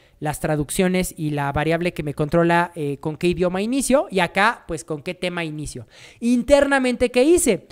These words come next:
Toda la lógica que estaba en la aplicación sin contexto, o sea, todas estas variables de estado, incluso efectos, más adelante vamos a hacer un ejemplo donde, eh, de hecho, te voy spoileando. Después de que terminemos, el, en el siguiente video vamos a resolver el,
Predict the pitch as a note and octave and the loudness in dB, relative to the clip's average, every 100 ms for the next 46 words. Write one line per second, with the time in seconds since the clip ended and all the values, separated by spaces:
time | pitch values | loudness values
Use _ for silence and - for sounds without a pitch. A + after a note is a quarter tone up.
0 | - - D4 F4+ F4+ E4 C#4+ D4 A3 G#3 | -4 2 4 4 4 4 4 4 0 -4
1 | F#3 E3+ - G#3 G3+ F3+ E3+ E3 D#3 D#3+ | -2 -4 -2 0 0 -2 -4 -4 -6 -8
2 | D#3+ D#3 F#3+ F#3 A3+ B3 B3 B3 - A3+ | -8 -8 -8 -8 -4 -2 0 0 0 -2
3 | G3+ D#3 G#3+ A3 A3 A#3 F#3+ F#3 F#3+ G3+ | -2 -4 -4 -4 -6 -6 -4 -4 -4 -4
4 | G3+ E3 D#3+ A3 F#3 - G#3 G#3+ C#4 F4 | -6 -6 -2 0 0 -4 -10 -6 2 4
5 | F4+ A3+ G3+ F#3+ - - - F#3+ - C4 | 4 2 0 0 -12 -10 -2 -2 6 6
6 | C#4 - C4+ D4+ - - - A3+ B3 D4+ | 6 2 -2 -2 -12 -20 -2 -2 0 0
7 | A#3 A#3 A#3+ G#3+ G#3 A3 G#3+ G3 G3+ G#3 | 0 0 0 0 0 0 0 -2 -4 -6
8 | G#3 G#3+ F#3+ E3+ D#3+ D#3 D#3 D#3 C#3 _ | -2 -2 -2 -4 -2 -2 -2 -4 -10 _
9 | _ _ _ _ _ - - E3+ - A3+ | _ _ _ _ _ -18 -12 -12 -6 -4
10 | A#3 C4 F#3+ A3+ A3 F#3 E3+ E3 D3 E3 | -2 -4 -2 -2 -2 -2 -2 -2 -6 -8
11 | - C#4+ E4 C#4 G3+ G3 G#3+ A3 G3+ F#3 | -4 -4 -4 -4 -6 -4 -4 -4 -6 -8
12 | G3 F#3 F#3+ - B3+ C#4 C4+ A#3+ C4+ A#3 | -6 -6 -4 -4 -4 -2 2 2 4 0
13 | A3+ G#3+ E3+ F3 E3 G3 G#3 F3 D#3+ D3+ | -2 -4 -4 -4 -2 -2 -4 -6 -6 -6
14 | D3 D3 | -10 -12